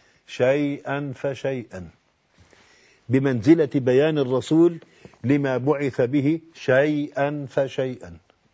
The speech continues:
ولا-، ومعلوم أن الرسول لا يبلغ إلا ما أمكن علمه والعمل به،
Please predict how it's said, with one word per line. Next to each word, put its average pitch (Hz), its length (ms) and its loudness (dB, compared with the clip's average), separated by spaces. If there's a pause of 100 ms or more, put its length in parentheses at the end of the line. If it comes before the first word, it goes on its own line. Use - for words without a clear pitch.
(1400)
ولا-، 139 440 6
ومعلوم 147 680 4
أن 143 200 0
الرسول 143 560 2 (380)
لا 151 240 8
يبلغ 160 680 4 (500)
إلا 147 420 2
ما 135 280 -4 (180)
أمكن 147 520 4
علمه 143 760 0 (260)
والعمل 120 600 2
به، 156 140 -2